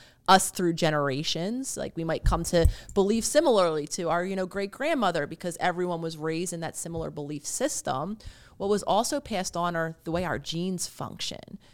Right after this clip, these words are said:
We now know that in addition to D N A, which I think is the most common thing, we're like, "Oh yeah, I'm genetically related to this individual." D N A is only part of the story. The other part of the story is, to really simplify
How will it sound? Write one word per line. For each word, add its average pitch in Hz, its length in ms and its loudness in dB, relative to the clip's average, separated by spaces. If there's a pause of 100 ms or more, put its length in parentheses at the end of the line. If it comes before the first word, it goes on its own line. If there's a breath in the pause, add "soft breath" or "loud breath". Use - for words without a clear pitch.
(220 soft breath)
We 196 220 0
now 180 300 4
know 160 520 4
that 143 380 -2
in 170 120 -6
addition 196 380 -2
to 180 120 -4
D 170 300 -2
N 156 140 0
A, 147 240 0
which 143 180 -6
I 143 60 -6
think - 180 -8
is 151 120 -6
the 147 80 -8
most 139 200 -6
common 147 400 -2
thing, 156 280 -4
we're 175 100 -6
like, 247 180 -2
"Oh 381 60 0
yeah, 220 120 0
I'm 170 120 0
genetically 175 480 -2
related 190 360 -2
to 180 80 -6
this 156 140 -4
individual." 160 840 -2 (460 loud breath)
D 262 160 2
N 277 100 4
A 233 160 4
is 196 120 2
only 185 220 0
part 175 360 2
of 147 140 -2
the 127 100 -4
story. 175 800 -4 (380 loud breath)
The 180 140 -4
other 247 300 8
part 170 260 4
of 156 100 0
the 151 100 -6
story 147 600 -2
is, 160 140 -2
to - 120 -8
really 180 220 2
simplify 147 640 -4